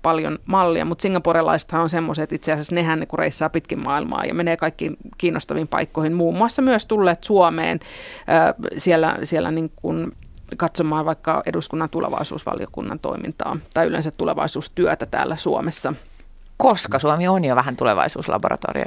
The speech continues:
Speaker 2: Kyllähän se nyt,
Speaker 1: Mm.
Speaker 2: että me voitetaan kaikki mahdolliset kisat, ö, ollaan parhaita siinä ja tässä ja tuossa, niin kertoo siinä, että meillä on onnistuttu tekemään,
Speaker 1: Mm.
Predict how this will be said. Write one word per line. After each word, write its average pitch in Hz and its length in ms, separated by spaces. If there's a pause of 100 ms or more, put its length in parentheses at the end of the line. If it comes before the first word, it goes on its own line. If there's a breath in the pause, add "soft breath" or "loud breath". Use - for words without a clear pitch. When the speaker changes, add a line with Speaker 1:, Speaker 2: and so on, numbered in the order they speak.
Speaker 2:
Kyllähän 185 260
se 202 100
nyt, 196 100
Speaker 1:
Mm. 175 60
Speaker 2:
että 165 100
me 170 120
voitetaan 165 440
kaikki - 320
mahdolliset 151 540
kisat, - 420
ö, - 1040
ollaan 120 280
parhaita 139 420
siinä 139 300
ja 139 100
tässä - 320
ja 147 120
tuossa, - 360
niin 156 100
kertoo 151 340
siinä, 143 180
että 143 100
meillä 143 200
on 143 140
onnistuttu 147 680 (100)
tekemään, 69 480
Speaker 1:
Mm. 151 140